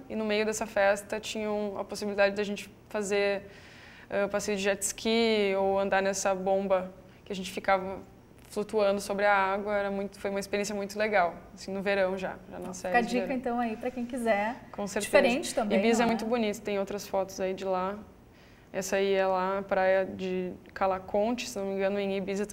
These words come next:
Speaker 1: Ibiza fica muito pertinho de Valência. É, é
Speaker 2: As praias
Speaker 1: continente,
Speaker 2: lindas, né, Nathalie?
Speaker 1: o continente ali, no co-, no continente espanhol, Valência é a mais próxima de, de Ibiza. Dá pra fazer tanto de barco quanto de avião.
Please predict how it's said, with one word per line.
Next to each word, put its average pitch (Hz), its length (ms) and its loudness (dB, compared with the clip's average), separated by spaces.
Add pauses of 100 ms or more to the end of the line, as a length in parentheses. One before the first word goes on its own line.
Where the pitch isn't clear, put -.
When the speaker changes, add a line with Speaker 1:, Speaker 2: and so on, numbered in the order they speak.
Speaker 1:
Ibiza 220 320 0
fica 247 180 0
muito 254 280 0
pertinho 247 380 4
de 220 60 0
Valência. 208 540 4
É, 180 420 -8 (180)
é - 120 -14 (160)
Speaker 2:
As - 80 -4
praias 226 220 4
Speaker 1:
continente, 233 480 4
Speaker 2:
lindas, 240 140 4
né, 190 180 -6
Nathalie? 208 320 -10
Speaker 1:
o - 20 -8
continente 226 640 2
ali, 226 600 2 (280)
no 214 140 -2
co-, 220 160 0
no 220 140 0
continente 226 300 -2
espanhol, 208 600 2 (260)
Valência 208 640 2
é - 80 -2
a 196 60 0
mais 196 200 0
próxima 202 480 2
de, 190 400 -4
de 190 100 -4
Ibiza. 190 280 -4
Dá 185 60 -4
pra 185 80 -14
fazer 202 200 -4
tanto 208 240 -2
de 220 80 -2
barco 190 360 2
quanto 202 240 -6
de 202 80 -4
avião. 202 340 -2